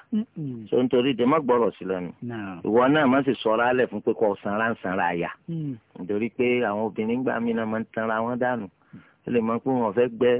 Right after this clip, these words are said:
Speaker 2: wọn fẹ́, wọn fẹ́, wọn fẹ́ jẹ́ ẹni tó tínrín, wọn fẹ́ sanra ni.
Speaker 1: Mm.
Speaker 2: Ó bá tún sanra bọ́kọ bá kórìíra rẹ̀, wọ́n lọ wá.
Speaker 1: Mm.
Speaker 2: So, wọ́n á ní, ní àdúgbò tí àwọn ní Kòròdú, mọ́ṣáláṣí kan wà, àbáwọn mọ́ṣáláṣí Júmọ̀ kan wà tí wọ́n máa ń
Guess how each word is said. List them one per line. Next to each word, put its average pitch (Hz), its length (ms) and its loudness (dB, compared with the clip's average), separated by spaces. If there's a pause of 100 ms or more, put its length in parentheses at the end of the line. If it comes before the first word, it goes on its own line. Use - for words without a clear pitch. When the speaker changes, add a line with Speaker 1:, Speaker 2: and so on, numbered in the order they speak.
Speaker 2:
wọn 107 220 -8
fẹ́, 120 280 0
wọn 117 260 -6
fẹ́, 110 220 -2 (180)
wọn 113 300 -4
fẹ́ 110 160 -4
jẹ́ 135 160 -2
ẹni 127 160 -4
tó 151 180 -4
tínrín, 135 480 -2
wọn - 200 -12
fẹ́ 139 180 0
sanra 131 380 0
ni. 135 100 -4 (200)
Speaker 1:
Mm. 127 120 -18 (100)
Speaker 2:
Ó 101 160 -2
bá 113 140 2
tún 117 160 -2
sanra 110 340 -2
bọ́kọ 117 280 0
bá 120 140 2
kórìíra 104 540 0
rẹ̀, 101 140 -4
wọ́n 95 180 -2
lọ 98 100 0
wá. 98 240 2 (160)
Speaker 1:
Mm. 180 240 -4 (420)
Speaker 2:
So, 151 120 2
wọ́n 143 340 4
á 202 120 2
ní, 202 260 2
ní 196 160 2
àdúgbò 123 480 2
tí - 120 -6
àwọn 101 220 2
ní 120 100 2
Kòròdú, 95 480 -2
mọ́ṣáláṣí 117 760 -4
kan 98 260 -4
wà, 104 180 0 (140)
àbáwọn 98 380 -4
mọ́ṣáláṣí 104 580 -8
Júmọ̀ 113 340 -4
kan 98 200 -10
wà 107 160 -6
tí - 100 -12
wọ́n 107 80 -8
máa 107 120 -6
ń 110 60 -8